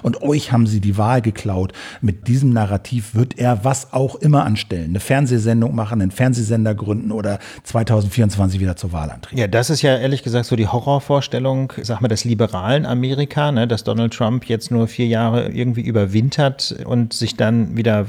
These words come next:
Speaker 2: äh, aufstellen lassen wird als Kandidat der Republikanischen Partei, dann mutmaßlich gegen Kamala Harris, ne, die jetzt ja erstmal Vizepräsidentin ist von Joe Biden,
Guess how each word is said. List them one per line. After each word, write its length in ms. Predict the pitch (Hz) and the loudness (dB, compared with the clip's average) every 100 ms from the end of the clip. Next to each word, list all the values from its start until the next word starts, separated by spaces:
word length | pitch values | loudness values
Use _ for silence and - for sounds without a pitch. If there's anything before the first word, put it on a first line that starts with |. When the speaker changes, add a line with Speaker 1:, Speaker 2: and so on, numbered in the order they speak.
| - | -2
Speaker 2:
äh, 140 | 117 | -2
aufstellen 520 | 117 113 - 127 131 | -2 -4 -2 -2 0
lassen 280 | 127 113 131 | 0 0 0
wird 160 | 123 104 | 0 0
als 200 | 107 - | -4 -4
Kandidat 540 | 117 113 113 113 113 - - - | -4 -2 0 -2 -4 -10 -16 -4
der 140 | 131 117 | 0 2
Republikanischen 720 | 117 113 117 120 120 127 127 | 2 0 0 0 0 0 -2
Partei, 440 | 117 107 107 120 135 - - | -2 -2 -2 -2 -4 -10 -8
dann 500 | 120 127 139 160 120 | 0 4 4 2 2
mutmaßlich 1080 | 123 123 143 185 156 143 151 156 170 170 - | 4 4 4 4 4 4 4 2 2 0 0
gegen 220 | 135 139 | -2 0
Kamala 420 | 135 120 117 117 | 0 2 2 2
Harris, 400 | 139 95 - - | 2 0 -4 -4
ne, 160 | 120 147 | -2 -2
die 120 | 113 | 0
jetzt 180 | 113 - | 0 0
ja 80 | |
erstmal 240 | 113 - 113 | -2 -2 -2
Vizepräsidentin 800 | 170 175 185 156 143 143 147 160 | -2 -2 -2 -2 0 -2 -2 -4
ist 180 | 139 | -4
von 160 | - 127 | -4 -2
Joe 160 | 120 113 | 0 0
Biden, 460 | 107 107 127 135 | 0 0 0 -2